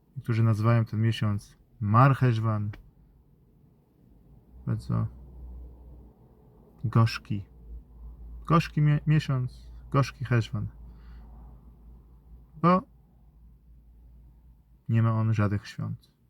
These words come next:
Ale ja tak sobie myślę, może to jest prawda,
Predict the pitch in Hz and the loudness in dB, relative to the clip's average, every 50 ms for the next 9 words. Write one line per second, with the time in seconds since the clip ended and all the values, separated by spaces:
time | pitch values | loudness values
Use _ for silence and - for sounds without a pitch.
0 | _ _ - - - _ _ - - _ _ _ _ _ _ _ _ _ _ _ | _ _ -20 -20 -20 _ _ -20 -20 _ _ _ _ _ _ _ _ _ _ _
1 | _ _ _ _ _ _ _ _ _ _ _ _ _ _ _ _ _ - 127 - | _ _ _ _ _ _ _ _ _ _ _ _ _ _ _ _ _ -6 -4 -2
2 | 64 67 143 165 - - _ _ _ - - _ _ _ _ _ _ _ - - | 0 0 -2 -2 -6 -12 _ _ _ -20 -20 _ _ _ _ _ _ _ -20 -20
3 | _ _ _ - 165 202 247 381 - - - _ _ _ _ _ _ - - - | _ _ _ 0 2 2 2 2 -2 -6 -10 _ _ _ _ _ _ -20 -20 -20
4 | - _ _ _ - - - - - _ _ _ _ _ _ _ _ _ _ - | -20 _ _ _ -20 -20 -20 -20 -20 _ _ _ _ _ _ _ _ _ _ -20
5 | - - - - - - - - - - - - 117 - - - 113 113 104 104 | -20 -20 -20 -20 -20 -20 -20 -20 -20 -20 -12 -10 -10 -6 -4 -2 -2 0 0 -2
6 | 104 - - - 117 117 - _ _ _ _ _ _ _ _ _ _ _ _ _ | -4 -6 -6 -6 -6 -6 -6 _ _ _ _ _ _ _ _ _ _ _ _ _
7 | _ _ _ _ _ _ _ _ _ _ _ _ _ _ _ _ - 113 110 107 | _ _ _ _ _ _ _ _ _ _ _ _ _ _ _ _ -6 -4 -4 -4
8 | - 135 131 - - - 107 101 98 101 107 107 113 | -2 -4 -4 -4 -4 -4 -4 -4 -4 -4 -4 -4 -4